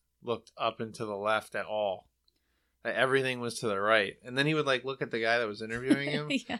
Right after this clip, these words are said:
Speaker 1: like, to see
Speaker 2: To see if he was
Speaker 1: if the
Speaker 2: buying
Speaker 1: guy's,
Speaker 2: it.
Speaker 1: like, nodding, you know?
Speaker 2: If
Speaker 1: And then
Speaker 2: he's
Speaker 1: he's,
Speaker 2: buying
Speaker 1: he's like,
Speaker 2: it.
Speaker 1: "There, not one, com-, two computers, two Crays, two Cray X M Ps."
Speaker 2: I don't know
Speaker 1: And
Speaker 2: what
Speaker 1: then
Speaker 2: any of that means.
Speaker 1: a Cray X M P was a supercomputer, one of the earliest. It, it was a,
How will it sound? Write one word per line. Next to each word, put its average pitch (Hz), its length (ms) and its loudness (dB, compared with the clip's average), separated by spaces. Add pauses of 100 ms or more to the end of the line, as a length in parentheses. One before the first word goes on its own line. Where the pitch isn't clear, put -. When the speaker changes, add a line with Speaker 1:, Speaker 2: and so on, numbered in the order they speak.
Speaker 1:
like, 123 180 2
to 120 140 -2
see 123 720 4
Speaker 2:
To 220 100 -2
see 226 140 2
if 214 80 0
he 214 100 2
was 190 120 -2
Speaker 1:
if 185 60 0
the 190 60 6
Speaker 2:
buying 202 140 6
Speaker 1:
guy's, 139 260 10
Speaker 2:
it. - 20 2
Speaker 1:
like, 113 200 4
nodding, 127 560 2
you 151 100 -4
know? 151 160 2
Speaker 2:
If 151 60 2
Speaker 1:
And 147 80 0
then - 80 4
Speaker 2:
he's - 80 0
Speaker 1:
he's, 120 80 -8
Speaker 2:
buying 180 240 0
Speaker 1:
he's 180 80 0
like, 120 160 4
Speaker 2:
it. - 60 -10 (260)
Speaker 1:
"There, 165 140 -2 (180)
not 147 240 0
one, 170 200 6
com-, 175 200 0
two 240 220 6
computers, 120 880 -2
two 240 160 4
Crays, 110 640 2
two 214 160 -2
Cray 170 240 2
X 147 200 -2
M 127 160 -2
Ps." 107 460 -2
Speaker 2:
I 262 120 -2
don't 370 140 0
know 302 60 4
Speaker 1:
And 277 60 6
Speaker 2:
what 226 60 8
Speaker 1:
then 196 140 8
Speaker 2:
any 220 180 2
of 202 80 0
that 175 200 -4
means. 185 380 -4
Speaker 1:
a - 40 -2
Cray 180 280 4
X 156 200 2
M 131 160 -2
P 139 180 -6
was 123 180 -4
a 110 40 -6
supercomputer, 107 1000 -2 (160)
one 127 180 -4
of 120 60 -2
the 113 80 -2
earliest. 117 800 0 (160)
It, - 100 -10 (120)
it 190 60 0
was 165 200 4
a, 143 100 0